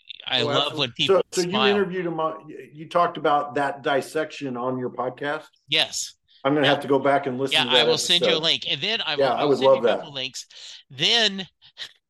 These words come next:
Speaker 1: after I'd been doing this a couple of years, I put together a collection of people's answers, sent that to him, and then he came on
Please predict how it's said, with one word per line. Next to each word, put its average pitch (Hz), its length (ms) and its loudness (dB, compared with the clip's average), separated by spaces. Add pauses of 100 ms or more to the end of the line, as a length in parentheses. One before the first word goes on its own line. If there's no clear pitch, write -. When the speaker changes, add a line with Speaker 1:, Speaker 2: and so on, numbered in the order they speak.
(360)
Speaker 1:
after 175 300 -4
I'd 170 140 -4
been 147 180 -6
doing 160 280 -4
this 123 200 -6
a 120 40 -12
couple 120 260 -12
of 107 60 -8
years, 101 640 -12 (500)
I 131 320 -4
put 208 280 -4
together 139 640 -4
a 127 100 -10
collection 135 580 -4
of 117 120 -10
people's 127 400 -10
answers, 175 760 -6 (600)
sent - 520 -2
that 151 260 0
to 175 240 -6
him, 110 540 -6 (800)
and 135 180 -8
then 151 160 0
he 170 320 -6
came 160 320 -6
on 135 440 -4